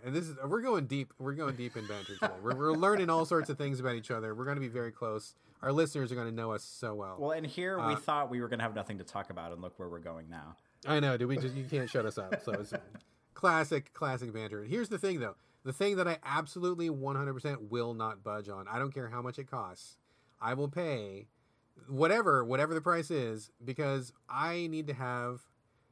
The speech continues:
Speaker 1: clean ears, and I like the way that cotton is wrapped around Q-tips, specifically name brand Q-tips. Something about the way they wrap their cotton on when you put it in your ear. Nothing is fucking worse than putting a Q-tip in your ear, or a, a cheaper, like, off-brand Q-tip.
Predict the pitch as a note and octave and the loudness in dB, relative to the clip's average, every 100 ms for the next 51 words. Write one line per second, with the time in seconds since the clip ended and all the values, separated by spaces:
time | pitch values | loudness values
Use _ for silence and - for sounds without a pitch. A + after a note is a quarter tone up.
0 | _ - - D#3 D3+ D3 B2 C#3+ B3+ C#4 | _ -8 -2 0 -2 -4 -6 -4 -6 -8
1 | - - C3+ B2+ C3+ F#3 E3+ F3+ E3+ C#3 | -10 -4 -2 0 2 0 -2 -2 2 2
2 | C3+ A#2+ A#2 - C#3 D3 D#3 C#3+ C3+ C3+ | 0 -2 -6 -2 -2 0 -4 -4 -4 -4
3 | C#3+ B2 A2+ A#2 A2 - D3+ F#3+ G#3 - | -6 -6 -6 -8 -10 -10 -8 -6 -8 -12
4 | - - - D#3+ A3+ A#3+ G3+ F#3 G3 F3+ | -18 -8 -2 0 2 2 0 2 0 2
5 | E3+ F3+ F3+ F3+ F3+ A2 F2 - - - | 2 2 0 -2 -2 -4 -8 -16 -20 -20
6 | - - _ - - - A3 C4+ C4 A#3+ | -20 -20 _ -10 0 2 2 4 4 4
7 | A3 G#3+ F#3+ E3 E3+ E3+ D3 A#3+ G3 D#3+ | 4 4 4 2 0 -2 0 -2 2 2
8 | D#3 D3+ C#3+ C#3+ F3+ F#3 F#3 F3+ F#3 D#3 | 4 2 -2 0 0 2 0 0 0 2
9 | B2+ - _ _ C3 F3 G#3+ C4+ C4+ B3+ | 0 -6 _ _ 2 4 4 2 0 -2
10 | A#3+ A3+ G#3+ F#3 G3+ E3+ - C#3 D#3+ F3+ | -2 -2 -2 -2 0 0 -4 -2 -2 -2
11 | C#3+ F3+ F3 F#3 F#3 F#3 F3+ E3 C3+ C3+ | -4 -6 -6 -4 -4 -2 -2 2 2 2
12 | C3 C3+ - G3+ G3 F3 E3+ C#3+ B2+ B2 | 0 -6 -6 -4 0 2 2 -2 -4 -2
13 | C3 - B2 A#2 - G#2 | -4 -4 -8 -6 -8 -10